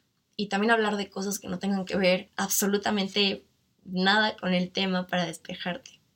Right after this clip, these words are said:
Hay que dejar de actuar como si el mundo se estuviera acabando porque las cosas tarde o temprano van a regresar a la normalidad y vamos a estar bien. Es tu decisión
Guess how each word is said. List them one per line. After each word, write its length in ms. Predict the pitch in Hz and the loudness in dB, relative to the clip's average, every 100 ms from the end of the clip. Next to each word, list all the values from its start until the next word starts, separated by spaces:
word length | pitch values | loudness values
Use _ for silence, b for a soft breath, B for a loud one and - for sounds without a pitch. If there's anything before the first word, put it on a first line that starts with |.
| _ _ _ _ _ | _ _ _ _ _
Hay 200 | - 202 | -4 -2
que 360 | 196 226 240 - | 0 0 0 -4
dejar 560 | 196 202 - - 220 233 | -4 -4 -4 -2 0 2
de 80 | 233 | 0
actuar 380 | 233 220 214 | -4 -4 -4
como 240 | 214 214 196 | -2 -4 -2
si 180 | - 185 | -2 0
el 100 | 196 | 0
mundo 380 | 202 208 - | 0 0 -2
se 120 | - 180 | -2 -4
estuviera 380 | - 185 190 | -4 -2 -2
acabando 580 | 190 - 185 185 190 185 | -4 -4 -2 -2 -2 -4
porque 320 | 196 190 185 | -8 -6 -4
las 220 | 185 196 - | -4 -6 -8
cosas 340 | 214 233 226 | -6 -6 -6
tarde 220 | - 214 | -8 -6
o 80 | 214 | -6
temprano 480 | 202 185 208 196 190 | -6 -6 -2 -2 -2
van 140 | 202 | -4
a 60 | 190 | -4
regresar 480 | - - 180 190 196 | -6 -10 -8 -6 -4
a 80 | |
la 120 | 202 196 | -6 -6
normalidad 760 | 190 190 180 185 196 190 185 _ - | -6 -6 -4 0 2 2 0 _ -2
y 100 | 220 | 0
vamos 240 | 302 330 | 0 -4
a 40 | |
estar 280 | 220 - 233 | -4 -2 0
bien. 380 | 196 208 202 - _ _ _ _ _ _ - | 0 -2 -4 -8 _ _ _ _ _ _ -2
Es 180 | 233 - | 0 0
tu 100 | 285 | 2
decisión 800 | 262 202 185 180 226 226 233 | 2 2 0 0 0 0 -2